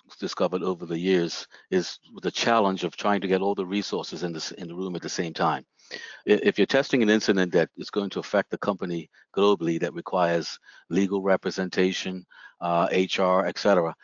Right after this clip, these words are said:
um, trying to get everybody in the room to do a, a tabletop exercise or some other form of, um, incident response testing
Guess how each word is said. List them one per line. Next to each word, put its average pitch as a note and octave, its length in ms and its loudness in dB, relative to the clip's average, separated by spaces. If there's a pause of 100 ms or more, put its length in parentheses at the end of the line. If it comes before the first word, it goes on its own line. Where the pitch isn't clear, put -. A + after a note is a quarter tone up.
(220)
um, F#2+ 200 0
trying B2+ 220 2
to B2+ 40 2
get A#2 120 6
everybody G#2 280 4
in G2 60 0
the F#2+ 40 -2
room G2+ 220 -2
to - 80 -10
do F#2+ 180 0
a, F2 120 4 (100)
a F#2+ 80 -4
tabletop G2 640 0
exercise F#2 540 0
or F2+ 80 -8
some G#2 220 0
other F#2+ 160 2
form F2+ 340 -8
of, E2 160 -8 (400)
um, E2+ 320 0
incident F#2+ 340 -4
response F2 400 -2
testing F#2 400 0